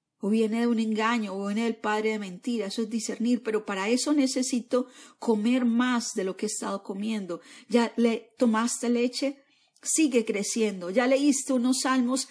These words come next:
Sigue leyendo, sigue creciendo, porque Dios quiere que nosotros alcancemos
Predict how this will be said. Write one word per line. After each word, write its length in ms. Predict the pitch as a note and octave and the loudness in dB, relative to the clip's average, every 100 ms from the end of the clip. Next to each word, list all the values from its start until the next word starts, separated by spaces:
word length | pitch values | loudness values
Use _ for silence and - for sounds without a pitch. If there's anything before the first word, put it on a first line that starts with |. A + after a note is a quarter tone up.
| - | -10
Sigue 380 | - D#4+ D4+ C4+ | -2 2 4 6
leyendo, 540 | B3 A#3 C#4 C4 A3+ | 4 4 2 4 2
sigue 400 | A3+ - D#4+ C4+ | 0 0 2 2
creciendo, 800 | C4 A#3+ A3+ - D4 D4 A#3+ F#3+ - - - | 2 0 0 0 4 4 4 0 -6 -18 -2
porque 320 | B3+ B3+ B3+ | 2 4 4
Dios 280 | B3 B3 - | 4 4 0
quiere 320 | - C#4 D4 | 2 4 2
que 120 | D4 | 2
nosotros 920 | A3 A3 G#3+ - D#4 D#4 A#3+ A3 G#3+ - - - | 0 0 -2 0 0 -2 0 0 0 -6 -16 -2
alcancemos 1080 | A#3+ A#3 A3 A#3 G#3 G#3 - D4+ D4+ A3 | 2 2 2 -4 -2 -2 -2 2 2 2